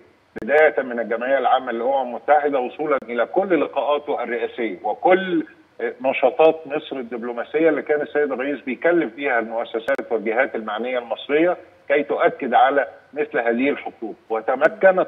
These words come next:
مصر أن تستعيد مرة أخرى الزخم إلى هذه القضية. آه، ده على محور العمل الخارجي مع الأطراف الخارجية، على محور،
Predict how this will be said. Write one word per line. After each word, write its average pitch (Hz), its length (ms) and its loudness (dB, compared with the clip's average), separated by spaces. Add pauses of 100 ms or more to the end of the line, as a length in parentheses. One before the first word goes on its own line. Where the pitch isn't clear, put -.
(140)
مصر 104 320 -10
أن 110 140 -12
تستعيد 135 560 -4
مرة 139 600 -2
أخرى 101 280 -8 (280)
الزخم 113 520 2 (420)
إلى 127 120 -2
هذه 123 340 0
القضية. 165 640 2 (360)
آه، 120 200 -2 (220)
ده 156 80 4
على 160 280 6
محور 139 380 -2 (160)
العمل 127 400 0
الخارجي 131 460 -6
مع 123 140 -2
الأطراف 117 440 -6
الخارجية، 104 560 -8 (120)
على 107 220 2
محور، 143 400 0